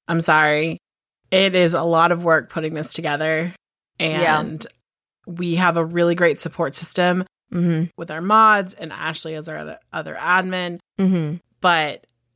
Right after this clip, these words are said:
Speaker 1: September eighth, we understand
Speaker 2: Yeah.
Speaker 1: if you're new, if you're listening to this for the, listening to us for the first time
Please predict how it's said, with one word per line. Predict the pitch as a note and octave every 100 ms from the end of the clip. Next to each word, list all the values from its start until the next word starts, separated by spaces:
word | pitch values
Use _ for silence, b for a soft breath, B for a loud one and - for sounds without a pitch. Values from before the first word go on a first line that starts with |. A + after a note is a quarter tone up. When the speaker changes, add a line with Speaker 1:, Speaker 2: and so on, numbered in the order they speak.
| _
Speaker 1:
September | - - G3 F#3+ F#3+ F3
eighth, | D3 - - B B B B -
we | F3+ F#3
understand | G3 G3+ G3 G3+ E3
Speaker 2:
Yeah. |
Speaker 1:
if | E3
you're | F#3 E3+
new, | F3+ G#3+ G#3 G#3
if | G3+ D3+
you're | F3 E3
listening | F3+ E3+ F#3 F#3
to | F3
this | F3 E3+ D#3+ D#3 - - _
for | - E3+
the, | - _ _ -
listening | F#3 F#3
to | F3
us | E3+
for | F#3+
the | - -
first | A3 G#3+ G#3
time | G3+ F#3+ F3